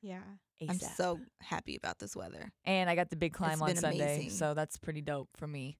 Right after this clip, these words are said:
Speaker 1: You're gonna crush it.
Speaker 2: So I think I'm gonna buy Jelani a bike. This is really random. He has a bike, but it's too big for him.
Speaker 1: Uh.
Speaker 2: Um, and I feel really bad that he still doesn't know how to ride a bike. He's already seven.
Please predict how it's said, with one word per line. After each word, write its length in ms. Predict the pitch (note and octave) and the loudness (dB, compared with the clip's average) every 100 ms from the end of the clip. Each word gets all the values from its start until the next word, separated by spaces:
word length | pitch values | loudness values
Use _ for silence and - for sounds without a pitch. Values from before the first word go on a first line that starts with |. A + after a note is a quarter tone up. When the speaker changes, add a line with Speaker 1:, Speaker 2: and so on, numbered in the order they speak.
| _ - | _ -8
Speaker 1:
You're 80 | A3+ | -4
gonna 140 | F#3+ | -4
crush 240 | - G3+ | 0 2
it. 40 | - | 8
Speaker 2:
So 260 | C#4 C#4 - - | 10 10 6 6
I 100 | B3+ | 6
think 240 | - F#4 | 6 4
I'm 100 | G4+ | 6
gonna 160 | E4+ C#4 | 6 8
buy 220 | G3+ G3 | 8 8
Jelani 400 | G3+ F#3+ F#3 F3 | 6 6 6 4
a 60 | D#3 | 4
bike. 380 | E3 D3+ - - | 4 2 0 0
This 160 | F#3 F#3+ | 2 2
is 60 | F#3+ | 4
really 180 | F3 | 4
random. 360 | D#3+ D#3 D#3 E3 - _ - - | 4 0 0 -2 -4 _ -20 -18
He 160 | - C4 | 4 6
has 200 | B3+ G#3 | 8 6
a 60 | A3+ | 8
bike, 320 | A#3+ A#3+ B3+ | 8 8 4
but 120 | G3+ | 2
it's 180 | F#3 - | 2 -2
too 420 | - A3+ G3+ G3 | 0 4 6 4
big 220 | F3 E3+ - | 4 2 2
for 120 | G3+ | 2
him. 380 | G#3 A3 C4+ C4+ _ _ _ _ - G#3 G#3 G#3+ | 4 4 4 0 _ _ _ _ -16 -14 -14 2
Speaker 1:
Uh. 60 | G3 | 6
Speaker 2:
Um, 400 | F#3+ F3+ F#3 - _ | 8 6 4 -2 _
and 120 | G3 | 6
I 80 | G3 | 6
feel 260 | - A#3+ A#3 | 8 6 8
really 240 | B3 A#3 | 8 8
bad 420 | F3+ E3+ E3 F#3+ | 6 8 8 8
that 220 | F3+ F3 - | 6 6 4
he 100 | G3+ | -2
still 260 | - F#3+ | 4 4
doesn't 280 | F3 E3+ F3 | 6 6 6
know 100 | F3 | 4
how 180 | F3 F3 | 6 6
to 80 | E3 | 6
ride 200 | D#3+ D3+ | 4 2
a 40 | |
bike. 280 | D#3 C#3+ D#3 | 4 4 4
He's 140 | - - | 0 2
already 280 | E3+ F3 F#3 | 4 4 2
seven. 460 | - D#3+ D#3 D#3 | 2 2 2 0